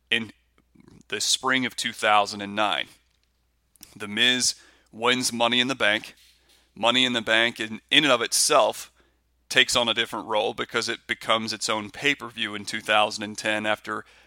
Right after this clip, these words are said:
being confined to the WrestleMania stage for its first six outings. The proliferation of the Money in the Bank concept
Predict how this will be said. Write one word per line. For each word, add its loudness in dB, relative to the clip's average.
being -2
confined 0
to -8
the -8
WrestleMania 0
stage -4
for -4
its -6
first -2
six 2
outings. 2
The 0
proliferation 0
of -4
the -6
Money 0
in -4
the -6
Bank -4
concept 0